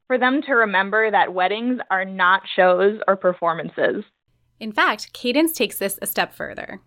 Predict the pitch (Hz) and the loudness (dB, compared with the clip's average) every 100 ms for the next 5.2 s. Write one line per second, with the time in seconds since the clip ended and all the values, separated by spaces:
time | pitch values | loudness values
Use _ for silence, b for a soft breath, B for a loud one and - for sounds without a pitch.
0 | _ _ _ 240 302 381 330 240 - 208 | _ _ _ 2 4 4 2 -4 -10 -10
1 | - 202 220 202 180 - 202 208 208 311 | -2 0 2 2 2 2 0 2 2 2
2 | - 220 190 196 208 220 165 - - _ | 2 0 0 2 2 4 2 -2 -6 _
3 | _ 254 285 285 214 208 226 - 202 190 | _ -2 2 2 4 4 4 2 -2 2
4 | 190 196 214 226 202 - 214 196 233 202 | 2 2 -2 -2 -2 -4 -6 -4 0 2
5 | 190 185 | 0 -4